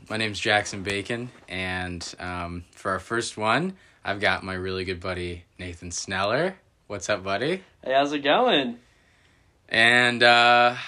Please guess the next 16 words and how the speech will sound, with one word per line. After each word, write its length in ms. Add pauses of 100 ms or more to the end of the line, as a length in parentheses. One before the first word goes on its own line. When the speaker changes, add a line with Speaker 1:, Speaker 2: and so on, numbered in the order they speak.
Speaker 1:
I 80
mean, 180
I 40
think 260
we're 80
just 180
gonna 380 (560)
just 160
start 240
talking. 580 (580)
Um, 640 (400)
Nathan, 320
why 80
don't 160
you 60
tell, 680